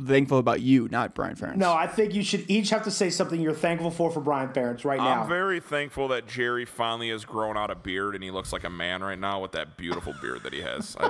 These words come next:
Speaker 3: love you, Jerome.
Speaker 2: That has nothing to do with Brian.
Speaker 1: I'll, I'll give Brian credit. He has,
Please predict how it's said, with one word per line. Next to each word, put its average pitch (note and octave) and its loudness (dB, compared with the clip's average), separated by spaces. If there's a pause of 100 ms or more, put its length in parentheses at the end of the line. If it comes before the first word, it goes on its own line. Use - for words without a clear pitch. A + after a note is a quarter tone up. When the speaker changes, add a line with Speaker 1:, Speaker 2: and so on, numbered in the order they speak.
Speaker 3:
love D#2+ -2
you, - -8
Jerome. D#2 -4 (840)
Speaker 2:
That A3+ 0
has F3+ 0
nothing F#3 4
to F3 2
do D#3+ 2
with D3 -2
Brian. A#2+ -2 (380)
Speaker 1:
I'll, E3+ 10
I'll F#3 8
give G3 8
Brian G3+ 12
credit. E3 4
He E3 0
has, C#3+ 0